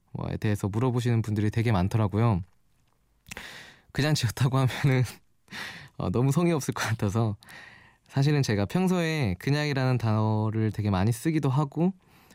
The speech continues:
또 어떤 사람이나 음악도 그렇고 뭐 그냥 좋을 때가 있잖아요. 그래서 저는 그런 그냥 좋은 음악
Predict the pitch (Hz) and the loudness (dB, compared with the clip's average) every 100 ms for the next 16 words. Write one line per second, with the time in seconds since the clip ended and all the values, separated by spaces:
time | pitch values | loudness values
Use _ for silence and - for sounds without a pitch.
0 | _ 110 101 107 127 131 147 156 151 120 | _ 0 0 0 0 2 2 2 2 4
1 | 113 113 101 82 110 - 143 139 127 117 | 4 2 2 -2 -6 -4 0 2 2 0
2 | - - - - 95 95 92 - 107 87 | -4 -10 -16 -12 -8 -4 -4 0 0 -2
3 | - - - - _ - 95 - 170 180 | -6 -20 -20 -20 _ -12 -6 0 2 2
4 | 160 123 113 104 92 - 95 90 95 101 | 2 0 0 -2 -2 0 0 2 0 -2
5 | 87 - - 104 98 98 - 107 104 - | -4 -10 -10 -6 -2 -2 0 2 2 0
6 | 107 101 98 92 - - - _ - 120 | 2 4 2 0 -6 -20 -20 _ -2 2
7 | 123 113 110 107 110 120 151 | 2 2 2 4 4 2 0